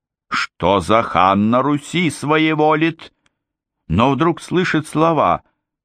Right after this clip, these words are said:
«То земной едет Бог — то Отец наш казнить нас изволит».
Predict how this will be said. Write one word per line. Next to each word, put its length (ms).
«То 220
земной 600
едет 480
Бог — 600
то 240
Отец 640
наш 320
казнить 680
нас 320
изволит». 760